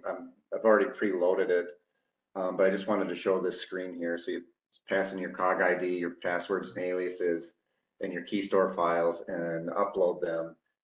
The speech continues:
And then, uh, fema is gonna, we'll make a call out to iPause to get all your permissions and stuff. And that's what you're seeing right here.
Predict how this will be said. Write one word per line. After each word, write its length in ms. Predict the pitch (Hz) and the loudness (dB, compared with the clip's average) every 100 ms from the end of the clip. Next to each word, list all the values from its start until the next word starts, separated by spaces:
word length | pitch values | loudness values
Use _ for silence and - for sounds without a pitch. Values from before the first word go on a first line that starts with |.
| _ _ - | _ _ -10
And 160 | 87 90 | -6 -4
then, 440 | 90 90 87 85 - _ _ _ _ | -2 -2 -4 -6 -12 _ _ _ _
uh, 260 | - 85 82 - _ _ - | -6 -2 -2 -4 _ _ 2
fema 240 | 131 113 | 6 8
is 80 | 98 | 6
gonna, 500 | 110 98 95 90 95 - _ _ - - | 4 4 4 2 -2 -8 _ _ -16 0
we'll 120 | 120 | 4
make 180 | 117 110 | 6 4
a 40 | |
call 320 | 110 113 110 104 | 2 6 8 8
out 160 | 101 | 6
to 60 | 101 | 4
iPause 600 | 90 95 95 90 90 - | 4 4 4 2 2 -2
to 80 | 90 | 0
get 140 | 95 | 2
all 160 | 92 92 | 4 2
your 140 | 92 | 0
permissions 560 | - 87 90 - 85 87 | -4 -8 -6 -8 -12 -16
and 100 | 85 | -6
stuff. 280 | 87 87 | -2 0
And 120 | 90 87 | 0 0
that's 200 | 95 104 | 0 0
what 140 | 101 | 0
you're 100 | 92 | -4
seeing 400 | - 98 90 85 | -10 -10 -8 -4
right 240 | 82 87 85 | -2 -2 -4
here. 460 | 92 85 80 78 | -6 -2 -2 -4